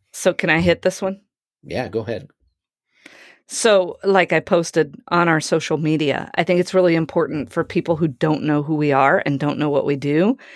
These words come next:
Speaker 1: We start off as radiologic technologists. We complete our two years to get certified through the A R R T. We had completed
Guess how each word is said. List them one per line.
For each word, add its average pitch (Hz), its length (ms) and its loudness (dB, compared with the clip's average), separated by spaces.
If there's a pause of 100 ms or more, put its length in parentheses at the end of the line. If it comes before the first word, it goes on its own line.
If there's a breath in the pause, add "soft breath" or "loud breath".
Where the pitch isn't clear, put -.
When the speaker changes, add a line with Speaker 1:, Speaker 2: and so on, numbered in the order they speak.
(460 loud breath)
Speaker 1:
We 165 100 2
start 180 280 2
off 190 200 2
as 175 120 2
radiologic 160 580 2
technologists. 160 680 -2
We 156 120 -4
complete 156 380 -2
our 147 120 0
two - 240 -4
years 165 680 0
to 147 640 -2 (240)
get 156 200 -4
certified 165 580 0
through 170 180 -4
the 165 200 -2
A 160 120 0
R 156 120 0
R 147 180 -2
T. 196 460 -2 (640 loud breath)
We 175 380 2
had 151 340 0
completed 170 680 0